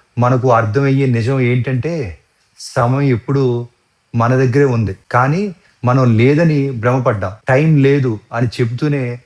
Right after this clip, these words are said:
అసలు బ్రతకడమే మర్చిపోయాం. అందుకే ఈ రోజు మొదలు పెట్టండి, మీ ఆత్మీయుల కోసం సమయం కేటాయించండి,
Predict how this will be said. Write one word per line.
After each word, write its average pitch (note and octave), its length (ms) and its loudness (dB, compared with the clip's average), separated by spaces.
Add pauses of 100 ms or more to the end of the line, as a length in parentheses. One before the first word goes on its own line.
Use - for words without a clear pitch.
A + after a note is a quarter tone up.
(300)
అసలు A#2+ 360 -4 (420)
బ్రతకడమే B2+ 640 0
మర్చిపోయాం. A#2 540 -4 (160)
అందుకే B2+ 360 2 (360)
ఈ B2+ 100 4
రోజు C#3+ 240 2
మొదలు B2 220 0
పెట్టండి, G2 400 -4 (160)
మీ B2 140 2
ఆత్మీయుల C3+ 500 2
కోసం C3 420 -2
సమయం C3 420 -2
కేటాయించండి, A#2 720 -2